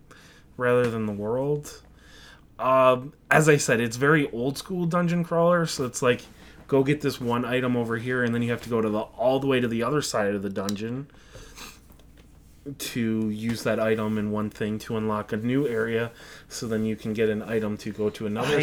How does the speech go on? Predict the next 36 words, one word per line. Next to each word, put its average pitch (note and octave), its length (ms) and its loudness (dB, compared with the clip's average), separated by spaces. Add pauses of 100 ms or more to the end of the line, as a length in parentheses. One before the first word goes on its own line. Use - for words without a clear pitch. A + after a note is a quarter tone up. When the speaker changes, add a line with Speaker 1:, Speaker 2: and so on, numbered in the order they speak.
Speaker 1:
side G#2+ 460 -2
Speaker 2:
yeah, A#2 220 -6
Speaker 1:
to G#2+ 40 -4
Speaker 2:
man. G#2+ 260 -4
Speaker 1:
the G2 60 -6
dungeon. G#2+ 540 -4 (1040)
And F3+ 160 4
I, G#3 260 10 (480)
I F3 140 2
played, G3+ 400 4
mm, E3 500 2
maybe D3 800 2 (640)
eight, C3+ 220 -2
nine B2+ 260 -2
hours B2+ 420 -2
of C#3+ 180 -2
the C#3+ 80 0
game. C3+ 340 -2
Speaker 2:
Really? - 440 2 (340)
Speaker 1:
Yes. A2 720 -6
Um, F2+ 460 -12 (600)
I E3 120 8
was G#3 280 8
having G#3+ 300 6
fun, F3 440 4
but D#3 140 6
it C#3+ 140 4
does, D#3+ 320 4
like, D#3+ 300 2
the, A#2+ 480 2
the A#2 100 0
Chrono C3+ 420 -2
Trigger D#3+ 400 -2
thing D#3 500 -2
where, A#2 200 0
like, G#2+ 320 -2